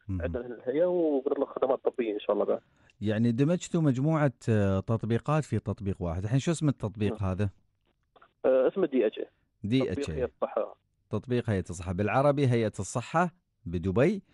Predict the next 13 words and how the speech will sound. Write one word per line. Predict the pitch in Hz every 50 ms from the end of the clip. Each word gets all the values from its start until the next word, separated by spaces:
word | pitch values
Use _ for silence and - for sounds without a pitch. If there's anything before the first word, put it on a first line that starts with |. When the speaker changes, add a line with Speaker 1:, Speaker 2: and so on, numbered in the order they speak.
| _
Speaker 2:
بد-، | 147 139 - 110 - _ _ - 139
أيوة | 139 127 113 107
نعم. | 107 101 98 - _ _ -
Speaker 1:
زين، | 104 95 101 123 143 147
ونقدر | 127 120 123 139 139 135 135 135 127 127
نكتب | 131 123 - 135 107 101
دي | 107 135 143 127 - -
اتش | 107 - - -
اي | - 123 135 156 156 151
من | 110 92 87 87 85 82 80 78
دبي | 90 85 104 117 113 92 80
هيلث | 90 104 107 95 - 98
أثوريتي، | 87 - - 117 127 151 143 - 196 202 220